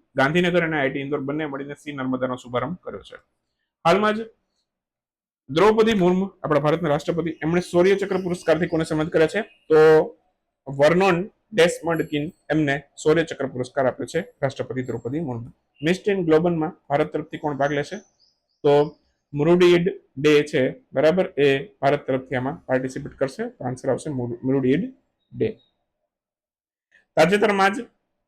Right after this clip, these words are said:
કયા દેશના ઉપરાષ્ટ્રપતિ, જેમનું નામ છે મોહમ્મદ જવાદ ઝરીફ, એમણે રાજીનામું આપી દીધું છે? તો ઈરાનના ઉપરાષ્ટ્રપતિ છે મોહમ્મદ જવાદ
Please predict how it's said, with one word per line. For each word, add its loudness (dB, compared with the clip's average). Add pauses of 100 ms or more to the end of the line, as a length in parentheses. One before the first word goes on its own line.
(160)
કયા 6 (640)
દેશના 0
ઉપરાષ્ટ્રપતિ, 0 (120)
જેમનું -4
નામ 0
છે -6
મોહમ્મદ 0 (540)
જવાદ 4 (800)
ઝરીફ, 2 (200)
એમણે 0 (240)
રાજીનામું 0
આપી -6
દીધું -4
છે? -6 (540)
તો -2 (840)
ઈરાનના 2
ઉપરાષ્ટ્રપતિ 0
છે -4
મોહમ્મદ -4
જવાદ 0